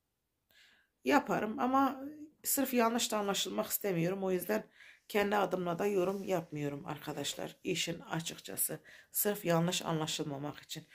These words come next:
Yoksa arada bir yapıyordum mesela. Aysun'a yapıyordum. O Emine bacıma yapıyordum.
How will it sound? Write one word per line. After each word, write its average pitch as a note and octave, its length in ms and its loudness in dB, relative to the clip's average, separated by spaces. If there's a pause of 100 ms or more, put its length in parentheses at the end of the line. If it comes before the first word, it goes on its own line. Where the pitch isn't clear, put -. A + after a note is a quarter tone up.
(240)
Yoksa G#3 260 4
arada F#3+ 440 6
bir F#3+ 80 4
yapıyordum F3+ 440 2
mesela. D3+ 340 -2
Aysun'a E3 440 0
yapıyordum. D#3+ 520 -2 (420)
O D#3 220 4
Emine D#3+ 400 4
bacıma D#3 380 0
yapıyordum. D#3 680 -2